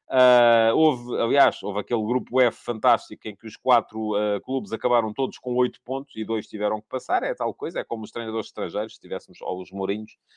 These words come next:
se houvesse dezoito Mourinhos na Liga, havia um Mourinho campeão, mais um Mourinho que ia direto à Liga dos Campeões, um Mourinho que ia para a eliminatória e havia três Mourinhos que desciam. Portanto, aqui é a mesma coisa.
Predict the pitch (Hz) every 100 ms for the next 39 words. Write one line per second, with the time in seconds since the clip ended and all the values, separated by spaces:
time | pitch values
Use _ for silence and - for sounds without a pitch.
0 | _ _ - 107 104 104 - 110 110 110
1 | 107 110 98 113 113 127 127 117 120 113
2 | 110 113 110 110 - 123 131 _ _ _
3 | _ 120 120 110 123 117 113 120 113 120
4 | 110 117 113 110 110 113 - 117 110 123
5 | 127 123 120 117 120 117 120 117 117 120
6 | 117 120 117 113 131 131 131 127 135 135
7 | 127 139 127 123 123 127 120 _ - 127
8 | 110 87 _ 180 180 170 202 175 170 170
9 | 170 160 131 113